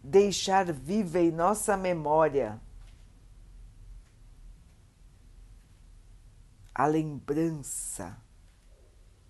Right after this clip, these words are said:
de todas as atitudes que o Mestre teve aqui na Terra.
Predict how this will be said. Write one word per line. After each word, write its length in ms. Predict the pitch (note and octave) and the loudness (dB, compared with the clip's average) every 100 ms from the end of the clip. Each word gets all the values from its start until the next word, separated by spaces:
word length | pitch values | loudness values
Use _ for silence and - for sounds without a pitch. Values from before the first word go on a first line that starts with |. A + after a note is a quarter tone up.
| - - - _ - - - - - - - - - - - - | -20 -20 -20 _ -20 -20 -20 -20 -20 -20 -20 -20 -20 -20 -20 -8
de 120 | E3+ | -8
todas 480 | - C4+ C#4+ G#3+ F#3 | 2 4 8 6 6
as 160 | E3+ | 2
atitudes 1300 | D#3 D3 - - - C3+ C#3+ A#2+ B2+ B2 - - - - - - - - - - | 2 0 -4 -12 -10 -6 -6 -6 -8 -8 -8 -10 -12 -18 -20 -20 -20 -20 -20 -20
que 80 | - | 0
o 60 | F#3 | 0
Mestre 560 | D#3 C#3+ C#3 - D3 | 0 0 -2 -4 -10
teve 400 | C#3+ - B2+ A#2 | -8 -2 -2 -2
aqui 220 | B2+ - B2+ | -6 -6 -6
na 160 | B2+ | -6
Terra. 520 | - - E2+ G#2+ - | -6 -10 -10 -12 -16